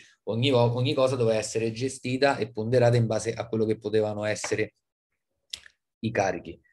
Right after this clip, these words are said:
settimanali e, e la ripartenza del campionato e il campionato vero e proprio, perché durante il campionato appunto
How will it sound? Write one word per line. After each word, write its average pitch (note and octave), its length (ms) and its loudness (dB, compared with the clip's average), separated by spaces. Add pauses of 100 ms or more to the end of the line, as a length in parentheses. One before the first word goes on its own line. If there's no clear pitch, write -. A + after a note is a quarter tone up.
(400)
settimanali B2 920 2
e, G#2 1300 -2
e A2 100 0
la G#2 120 2
ripartenza G#2+ 600 -2
del G#2 140 -6
campionato A#2+ 640 0
e B2 60 -4
il A#2+ 100 -2
campionato A2+ 480 -2
vero A#2 140 0
e G#2 80 -6
proprio, G2+ 500 0
perché - 360 -14
durante G#2 340 -8
il - 40 -10
campionato G#2+ 480 2
appunto G#2+ 500 -2